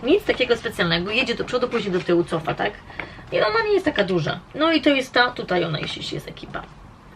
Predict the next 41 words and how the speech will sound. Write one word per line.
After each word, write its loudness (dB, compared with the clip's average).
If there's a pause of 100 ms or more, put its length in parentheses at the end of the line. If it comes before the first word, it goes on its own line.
(680)
To 2
jest 2
pierwsza, 2
na 4
którą 0
poszłam -2 (220)
i -6 (200)
jedna 2
z -8
tych -4
większych, -2
takie. -8 (2000)
Przyłamałam 2
strach. -8 (600)
Alex, 0
który -2
siedział -2
obok -2
mnie, 0
ja 2
myślałam, 2
że -8
to 0
nagrałam, 4
bo -2
to -6
był 0
bardzo 0
kluczowy -4
moment, -2
tak -2
jak 0
mówię, -6 (140)
ważny 0
dla 0
mnie 0 (100)
i 0
dla 2
niego -2
też. -6 (460)
Alex, 0